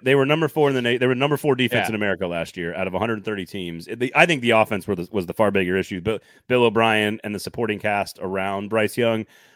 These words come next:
Speaker 1: Uh, now, he's obviously gone. He's a big part of this conversation. But Pete Golding, I think you exactly nailed it right. He is a huge get and a huge upgrade for Ole Miss and their defense.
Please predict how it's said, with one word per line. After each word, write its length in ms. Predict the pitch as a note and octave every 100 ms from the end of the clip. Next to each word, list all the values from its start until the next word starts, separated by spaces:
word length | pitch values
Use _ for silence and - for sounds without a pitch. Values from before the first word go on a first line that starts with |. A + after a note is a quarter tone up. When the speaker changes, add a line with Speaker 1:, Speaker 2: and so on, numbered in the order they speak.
| -
Speaker 1:
Uh, 160 | G2+ G2+
now, 160 | G#2
he's 180 | F#2+ C#3+
obviously 380 | C3+ B2+ A#2+ B2+
gone. 240 | A#2+ A#2
He's 160 | G#2+ A#2
a 40 |
big 160 | A#2 G#2+
part 220 | A#2+ A2+
of 60 | A2
this 160 | G#2+
conversation. 520 | - A2 G2+ A2+ G#2 G#2+
But 140 | G2+
Pete 160 | F3 D#3+
Golding, 320 | F3 D3+ C3
I 60 |
think 160 | A#2+ C3
you 100 | A2+
exactly 460 | G2+ A#2+ C3 D#3 B2+
nailed 220 | B2 B2+
it 80 | C#3
right. 280 | A2 F#2+ - _ _ _ -
He 160 | E3
is 140 | D3 C#3
a 80 |
huge 480 | A#2+ - E3 F#3 B2
get 260 | B2 D3 -
and 120 | C3
a 60 | A#2
huge 320 | - C3 A#2+ A#2
upgrade 520 | A2+ - D3 E3+ E3 _ _ _ -
for 220 | C3+ -
Ole 180 | C3+ C3+
Miss 380 | A2 A#2 F3 -
and 200 | A2+ A2
their 180 | A2 B2
defense. 680 | C#3 F3 G3 F#3+ E3 -